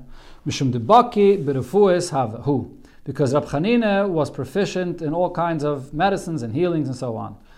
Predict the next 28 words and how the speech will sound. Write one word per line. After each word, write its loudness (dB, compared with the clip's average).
Where 0
do 2
we 0
see -4
this? 2
The 0
Amar 4
Rabbi 2
Chanina, 0
Rabbi -12
Chanina -4
said, 2
"Me'olam 8
lo -2
shalani 2
adam 2
al 0
makas 0
pirde 4
levana 0
v'choya." -2
No 0
one 2
has 0
a-, 4
ever 0
asked 2
me -4